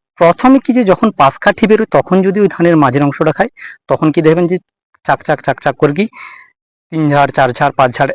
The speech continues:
এক একটা জায়গায় বসে যাচ্ছে। মানে ওই জায়গায় যে যতগুলো কি ওই কীট পোকায় রূপান্তরিত ছিল তারা কিছু ওই ঝাড়গুলোকে খেয়ে ধা-, ঝাড়গুলোকে বসিয়ে দিয়েছে। এই সময় হলে কিন্তু আপনারা কিন্তু খুব একটা সাদা কাঠি দেখতে পাবেন না।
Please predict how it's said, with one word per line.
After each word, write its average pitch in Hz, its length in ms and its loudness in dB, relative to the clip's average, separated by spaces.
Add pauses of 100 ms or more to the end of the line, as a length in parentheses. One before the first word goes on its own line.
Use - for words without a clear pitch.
এক 139 120 -2
একটা 139 200 -2
জায়গায় 135 240 0
বসে 127 380 -2
যাচ্ছে। 117 380 -4 (360)
মানে 143 140 -6
ওই 143 160 0
জায়গায় 139 300 2
যে 131 140 -4
যতগুলো 131 400 0
কি 160 160 -4 (420)
ওই 135 120 2
কীট - 400 -6 (880)
পোকায় 147 300 2
রূপান্তরিত 147 440 0
ছিল 175 160 -2
তারা 127 260 0
কিছু 139 240 -6
ওই 131 120 0 (960)
ঝাড়গুলোকে 127 480 -2
খেয়ে 202 180 -2
ধা-, 135 320 -2
ঝাড়গুলোকে 117 420 -4
বসিয়ে 120 340 -6
দিয়েছে। 113 260 -16 (760)
এই 220 140 4
সময় 220 280 0
হলে 208 140 0
কিন্তু 208 240 -2
আপনারা 160 320 2
কিন্তু 165 180 -2
খুব - 160 0
একটা 143 200 0
সাদা 131 200 -2
কাঠি 127 180 -4
দেখতে 120 240 -6
পাবেন 113 220 -6
না। 113 100 -10